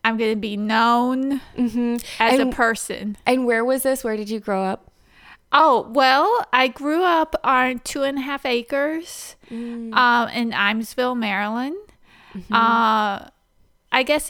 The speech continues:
Speaker 1: that's in Frederick County. And we grew up, um, across from a cow pasture as well.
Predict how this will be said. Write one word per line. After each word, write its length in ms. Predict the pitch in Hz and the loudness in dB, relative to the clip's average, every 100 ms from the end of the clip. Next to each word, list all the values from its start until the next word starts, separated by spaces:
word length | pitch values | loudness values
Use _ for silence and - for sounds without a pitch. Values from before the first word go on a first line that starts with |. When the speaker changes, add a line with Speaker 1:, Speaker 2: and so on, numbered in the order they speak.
| - 214 | -12 -10
Speaker 1:
that's 400 | 233 254 262 277 | 0 0 0 -6
in 140 | 247 | -8
Frederick 440 | - 240 240 247 - | -2 -2 -2 -6 -6
County. 760 | - 226 233 214 190 202 220 _ - _ | -4 -2 -2 -4 -6 -8 -10 _ -20 _
And 520 | - 233 226 226 226 - | 0 2 2 0 -2 -6
we 220 | 226 240 | -8 -8
grew 340 | 214 247 269 269 | -4 0 2 2
up, 340 | 247 240 - - | 2 0 -4 -6
um, 320 | 226 226 220 | -2 -2 -2
across 440 | 226 - 226 214 - | -8 -6 -4 -4 -6
from 200 | 233 214 | -8 -8
a 60 | |
cow 320 | 208 - 226 247 | -8 -4 -2 -2
pasture 640 | - 185 190 - - 196 | -4 -6 -6 -12 -8 -6
as 200 | 196 - | -8 -8
well. 500 | 202 220 214 196 | -4 -2 -2 -4